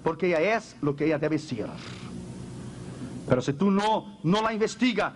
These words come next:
no la lees, no la conoces. Una vez se reunieron tres ministros para, hicieron una fiesta y mataron un puerquito. Y para comer el puerquito asado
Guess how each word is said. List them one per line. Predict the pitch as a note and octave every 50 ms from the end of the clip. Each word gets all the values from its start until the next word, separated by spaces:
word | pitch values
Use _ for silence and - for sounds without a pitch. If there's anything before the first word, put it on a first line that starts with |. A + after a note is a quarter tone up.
| - - -
no | D#3 G3 A3+
la | A#3 A3+
lees, | A3 A3+ B3 C4+ D4 B3 - - - -
no | D3 F3+
la | F#3 G3
conoces. | F#3+ A#3 C4 C#4+ C4+ G3 - - - - - - - - - - - - - - - - - - - - - - - - - - - -
Una | - D3 F3 F#3
vez | F3+ A3+ G3+ -
se | - G#3
reunieron | G3 A3 G#3+ G#3 A#3 A#3+ B3 A#3+ A3 G3+ F3 D3 - - - - - - - - - -
tres | - C4 C#4 G#3
ministros | A3+ B3+ B3+ C#4+ D4 - - - G#3 D3+ A2+ - _ _ - - - - - - - - - - - - - - - - - - - - - - - -
para, | - F#3 G3 G3+ G3 F3+ D#3 B2+ - - - - - - - - - - - - - - - - - - - -
hicieron | - D3 C#3+ - A#3+ B3 B3 B3+
una | A#3+ G#3
fiesta | - - A#3+ C4+ B3+ - B3+ A#3+
y |
mataron | A#3 A3 G3+ - A#3+ B3 B3+ B3
un | - A3+ A3
puerquito. | - - A#3 A3 - - C#4+ - - - A2+ - - - - - - - - - - - - - - - - - - - - - - - -
Y | - C3
para | B2 - F#3 F#3+ F#3
comer | - G#3 G3+ G#3 A#3+ A#3+
el | A#3 G#3+
puerquito | A3 A3 - - B3+ - B3+
asado | - - B3 A3+ A#3+ B3+ B3+ C4+ B3+ F3+